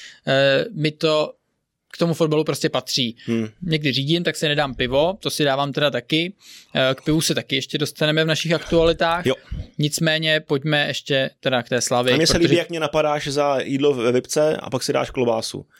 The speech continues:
Speaker 1: A
Speaker 2: A
Speaker 1: to
Speaker 2: chtěl,
Speaker 1: byla
Speaker 2: a dal by si ještě dvě.
Speaker 1: To byla dietní klobása.
Speaker 2: Jo, lajtka.
Speaker 1: Jo.
Speaker 2: Jaká, jaká byla mimochodem?
Speaker 1: Byla
Speaker 2: Dobře voněla.
Speaker 1: klobása zero.
Speaker 2: Dobře voněla.
Speaker 1: <laughs> Byla dobrá, byla dobrá.
Speaker 2: Mhm. Eh, Slavia ještě přišla z Plzní,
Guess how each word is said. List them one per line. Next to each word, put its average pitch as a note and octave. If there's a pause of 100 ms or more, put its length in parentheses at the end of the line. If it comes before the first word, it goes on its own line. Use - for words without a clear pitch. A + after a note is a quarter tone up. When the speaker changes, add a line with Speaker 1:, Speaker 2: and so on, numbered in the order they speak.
Speaker 1:
A D3+
Speaker 2:
A C#3+
Speaker 1:
to A#2
Speaker 2:
chtěl, C#3+ (100)
Speaker 1:
byla B2
Speaker 2:
a B2+
dal C3+
by C#3
si C#3
ještě C#3
dvě. A#2
Speaker 1:
To G2+ (260)
byla E3
dietní E3
klobása. B2 (480)
Speaker 2:
Jo, A#2 (120)
lajtka. G#2+ (280)
Speaker 1:
Jo. D3 (100)
Speaker 2:
Jaká, A#2+ (120)
jaká C#3
byla C#3
mimochodem? A#2+
Speaker 1:
Byla F3
Speaker 2:
Dobře B2
voněla. A2+
Speaker 1:
klobása D#3
zero. D3 (100)
Speaker 2:
Dobře B2+
voněla. B2 (360)
Speaker 1:
<laughs> G3+
Byla D3+
dobrá, C#3+
byla C3+
dobrá. A#2+
Speaker 2:
Mhm. A#2+ (380)
Eh, A#2
Slavia G3
ještě A#2 (480)
přišla D3 (280)
z -
Plzní, B2